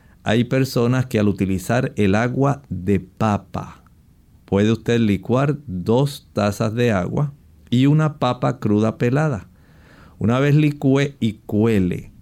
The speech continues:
tome media taza de agua de papa cuatro veces al día.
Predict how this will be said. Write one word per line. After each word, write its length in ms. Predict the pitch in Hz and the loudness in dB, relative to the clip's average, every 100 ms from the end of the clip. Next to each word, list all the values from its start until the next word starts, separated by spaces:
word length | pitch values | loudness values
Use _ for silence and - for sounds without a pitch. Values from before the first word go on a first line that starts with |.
| - - _ - - - | -20 -20 _ -20 -12 -2
tome 500 | 120 127 139 151 143 - - | 2 2 2 2 -2 -10 -8
media 800 | 90 90 101 110 113 127 127 - | -2 0 2 2 2 0 -2 -2
taza 420 | 92 92 - 104 | -2 -2 -2 -2
de 160 | 87 | -2
agua 300 | 90 90 98 | -2 -4 -2
de 100 | 107 | -2
papa 480 | 110 95 82 - 127 - _ | -2 -4 -4 -6 -8 -10 _
cuatro 500 | - 92 95 92 107 | -4 0 0 0 -2
veces 400 | 92 85 95 92 | -2 -4 -6 -6
al 180 | 98 95 | -4 -2
día. 360 | 113 147 107 | -2 -2 -4